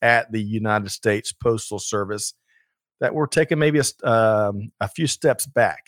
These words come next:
maybe, maybe re-embracing some things of the past. So as this Market Watch article says, "Starting October, sending mail is getting slower and more expensive just in time for the holidays." So James, what's going on with the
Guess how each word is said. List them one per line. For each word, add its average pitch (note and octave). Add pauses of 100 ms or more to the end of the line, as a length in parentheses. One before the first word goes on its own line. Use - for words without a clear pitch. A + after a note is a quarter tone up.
maybe, F#2+
maybe A#2
re-embracing A2+
some G#2+
things A2
of G2+
the F#2
past. - (360)
So A2+
as A2
this G#2+ (120)
Market B2
Watch A2
article G#2
says, G2 (400)
"Starting C#3
October, - (100)
sending A2+
mail G#2+
is F#2+
getting F#2+
slower A2 (340)
and A2
more B2
expensive G2+ (400)
just -
in F#2+
time G2
for F#2+
the F#2+
holidays." F#2
So G2
James, A2+ (380)
what's B2+
going C3
on A#2
with G#2+
the G#2+